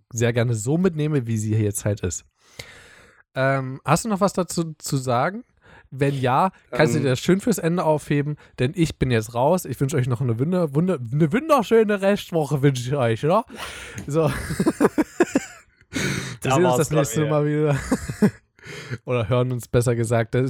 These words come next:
Speaker 1: vielleicht sehen uns auch, ja, Livestream und so. Äh, hört euch da gerne und die erste Folge dieses Semesters von uns an, mit der Fol-,
Speaker 2: <clears throat>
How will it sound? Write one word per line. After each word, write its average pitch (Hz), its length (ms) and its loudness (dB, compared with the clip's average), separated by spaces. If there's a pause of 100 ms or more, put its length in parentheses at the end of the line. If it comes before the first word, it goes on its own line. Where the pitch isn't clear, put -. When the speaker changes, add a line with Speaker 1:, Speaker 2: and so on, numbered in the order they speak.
Speaker 1:
vielleicht 202 380 0
sehen 160 300 0
uns 185 180 -6
auch, 156 440 0
ja, 127 340 0
Livestream 135 460 0
und 170 120 -2
so. 190 220 2 (600)
Äh, 131 220 0
hört 147 140 0
euch 151 100 -2
da 147 100 -2
gerne 139 240 2
und 131 240 -2
die 147 180 0
erste 117 360 0
Folge 156 400 0
dieses 156 280 -4
Semesters 160 460 0
von 170 320 -2
uns 170 140 -6
an, 156 240 0 (340)
mit - 180 -4
der 143 80 2
Fol-, 143 300 4
Speaker 2:
<clears throat> 156 100 -4